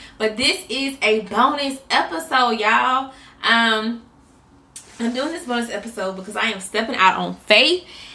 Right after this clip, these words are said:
and I just feel like it's, God is saying, "Just, it's go time." And so I'ma be obedient and do what God told me to do.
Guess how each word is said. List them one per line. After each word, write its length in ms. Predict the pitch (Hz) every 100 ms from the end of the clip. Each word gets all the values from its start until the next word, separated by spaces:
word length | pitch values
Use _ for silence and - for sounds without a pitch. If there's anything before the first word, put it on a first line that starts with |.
| - -
and 320 | 226 226 220
I 140 | 247 254
just 180 | 311
feel 80 | -
like 240 | 320 320 269
it's, 180 | 277 - 208
God 280 | 254 330 311
is 60 |
saying, 280 | 311 269 247
"Just, 340 | 226 240 190 -
it's 220 | 208 180
go 260 | 185 196
time." 200 | 196 - - - -
And 220 | 190 196
so 500 | 196 190 185 185 196 - - - - - - - - - -
I'ma 260 | - 233 262
be 140 | 247
obedient 560 | 233 220 214 214 196 180
and 140 | 185
do 100 | 185
what 200 | 190 185
God 340 | 180 175 180 185
told 340 | - - 214
me 140 | 196 190
to 100 | -
do. 520 | 180 165 185 190 175